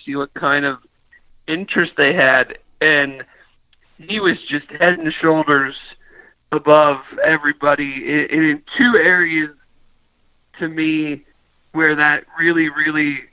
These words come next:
stood out was just his, his footwork in the drills. Change of direction, uh, short area quickness was, was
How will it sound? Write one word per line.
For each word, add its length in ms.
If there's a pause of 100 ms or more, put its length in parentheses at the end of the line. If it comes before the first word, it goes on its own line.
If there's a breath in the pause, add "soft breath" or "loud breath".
(220)
stood 180
out 400
was 160 (100)
just 160
his, 180 (120)
his 140 (200)
footwork 680
in 280
the 100
drills. 640 (1300 soft breath)
Change 300
of 120
direction, 800 (520 soft breath)
uh, 240
short 340
area 240
quickness 600 (160)
was, 180 (560 loud breath)
was 140